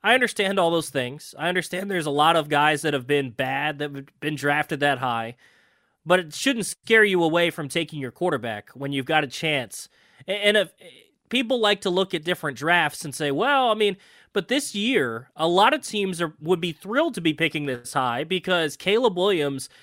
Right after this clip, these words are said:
is a guy that a lot of people absolutely love as a prospect."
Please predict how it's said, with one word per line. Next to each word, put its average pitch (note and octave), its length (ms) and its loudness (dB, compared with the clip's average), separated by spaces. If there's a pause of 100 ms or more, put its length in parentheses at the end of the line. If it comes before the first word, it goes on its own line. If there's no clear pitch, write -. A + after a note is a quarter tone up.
(180)
is C#3+ 140 0
a D3 40 0
guy C#3 220 4
that C#3 120 2
a - 20 4
lot D3 260 4
of F3 100 -6
people D#3 380 -2
absolutely D3+ 500 -4
love C3+ 300 0
as C#3 100 -6
a C#3 60 -10
prospect." G#2+ 680 -8